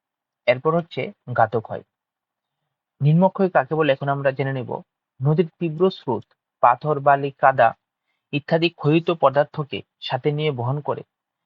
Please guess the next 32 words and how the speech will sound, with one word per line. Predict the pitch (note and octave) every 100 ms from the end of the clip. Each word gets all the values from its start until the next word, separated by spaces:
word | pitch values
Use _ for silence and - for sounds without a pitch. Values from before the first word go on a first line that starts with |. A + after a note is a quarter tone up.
| _
এই | - D#3+
ক্ষয়িত | - D#3 E3+ F#3
পদার্থ | F3 C#3+ C#3+ - B2+ A#2 _ _ C3
নদীর | D3+ D#3+ -
তলদেশে | D3+ D#3 D#3+ - F3 -
আঘাত | - B2+ D#3+ -
করে | - B2 - _ _
নদীর | C3+ C#3+ D#3 -
তলদেশকে | D#3+ E3 E3 E3 - D3
নিচু | C3+ C#3 F3
করে | C3 A2
দেয়। | - - _ _ _ _ _ -
এই | E3
প্রক্রিয়াকে | E3+ D3+ D3+ C3+ C#3
বলা | B2 B2+
হয় | E3+ B3+ _ -
নিম্নক্ষয়। | B2+ B2 A2+ - - - _ _ _ _ _ _ _ _ _ _ _ _
এরপর | C3 C#3 F3+
আছে | F3+ - D3+ -
পার্শ্বক্ষয়। | A2 - A#2 - - - _ _ _ _ _ _ D3
নদীর | D#3 F#3+
স্রোত | - - D#3+ - _ _ -
তার | D3 C#3
দুই | D3 F3
তীরকে | - E3+ D#3+ D#3+
ক্ষয় | - C3 C#3
করে। | - A#2 - _ _ _
এই | D#3+
ক্ষয়ের | E3 - D3+ E3+
ফলে | - E3+
নদীর | D#3 D3 D3
উপত্যকা | C#3 C#3 - A#2+